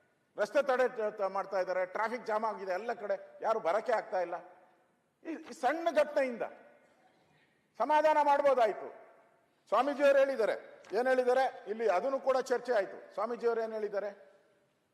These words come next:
"ನಮ್ಮನ್ನ ಕರೆದೇ ಇಲ್ಲ, ಸಿ ಎಂ ಮಾತುಗೆ ಕರೆದಿಲ್ಲ" ಅಂತ ಸ್ವತಃ ಸ್ವಾಮೀಜಿಯವರೇ ಹೇಳಿದ್ದಾರೆ.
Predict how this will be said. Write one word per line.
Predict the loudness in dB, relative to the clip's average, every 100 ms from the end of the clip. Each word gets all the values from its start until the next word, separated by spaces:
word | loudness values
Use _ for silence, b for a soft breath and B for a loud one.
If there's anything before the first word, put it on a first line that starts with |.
| _ _ _
"ನಮ್ಮನ್ನ | -6 -4 -2 -2
ಕರೆದೇ | -2 0 0 0 0
ಇಲ್ಲ, | 0
ಸಿ | -2 -2
ಎಂ | -2 -2
ಮಾತುಗೆ | -4 -6 -6 -6 -6
ಕರೆದಿಲ್ಲ" | -6 -8 -8 -6
ಅಂತ | -8 -6
ಸ್ವತಃ | -10 -8 -4 -4
ಸ್ವಾಮೀಜಿಯವರೇ | -4 -8 -8 -12 -10 -10
ಹೇಳಿದ್ದಾರೆ. | -12 -14 -18